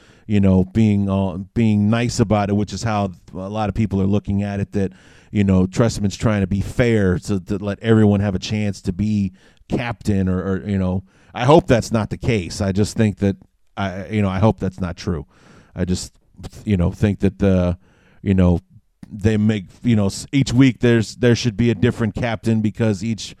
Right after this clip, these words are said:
each week there's, you know, somebody would be a better captain this week because of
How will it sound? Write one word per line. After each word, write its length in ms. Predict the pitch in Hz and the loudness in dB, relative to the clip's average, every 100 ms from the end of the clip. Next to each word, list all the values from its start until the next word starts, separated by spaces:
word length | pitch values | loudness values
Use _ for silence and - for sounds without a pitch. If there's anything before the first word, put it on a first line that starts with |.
| - - - - | -20 -20 -20 -10
each 240 | 123 120 - | -4 -4 0
week 280 | 113 107 - | 0 0 0
there's, 340 | 110 104 95 | 0 0 0
you 100 | 107 | -2
know, 260 | 95 92 85 | 0 0 -4
somebody 460 | - 110 107 104 98 | -8 -4 -2 0 0
would 120 | 95 | 0
be 160 | 98 90 - | -2 -6 -8
a 80 | 101 | -4
better 300 | 87 107 196 | 0 2 0
captain 440 | 110 101 101 95 | -2 -6 -2 0
this 240 | 104 - | -2 -2
week 260 | 104 101 - | -2 -4 -4
because 380 | 95 92 101 90 | -10 -6 -6 -4
of 240 | 90 - | -6 -10